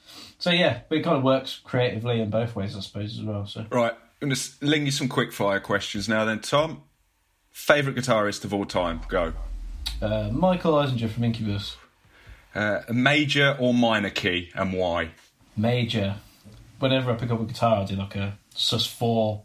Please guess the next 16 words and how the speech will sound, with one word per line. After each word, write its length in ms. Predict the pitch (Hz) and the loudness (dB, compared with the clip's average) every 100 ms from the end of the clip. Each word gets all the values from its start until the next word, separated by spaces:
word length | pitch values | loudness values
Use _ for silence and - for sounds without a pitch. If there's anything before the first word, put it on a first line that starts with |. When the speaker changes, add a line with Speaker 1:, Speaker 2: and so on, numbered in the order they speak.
| - | -2
Speaker 1:
major 360 | 120 117 107 | 2 2 0
or 120 | 98 98 | -2 -4
Speaker 2:
Ah, 40 | |
Speaker 1:
something. 400 | 90 101 92 90 | -4 -6 -4 -4
Speaker 2:
you're 160 | 95 95 | -4 -2
a, 140 | 92 | -2
you're 180 | 87 95 | -2 -2
a 80 | 92 | 0
Speaker 1:
Yeah. 140 | 101 | -2
Speaker 2:
happy 240 | 101 101 90 | -4 -6 -6
guy. 300 | 87 85 85 | -2 -2 -2
You're 200 | 80 85 | -2 -4
a 60 | |
happy 180 | 90 90 | -4 -2
Speaker 1:
Yeah. 140 | 131 123 | -2 -2
Speaker 2:
guy. 320 | 139 82 85 | -2 -2 -6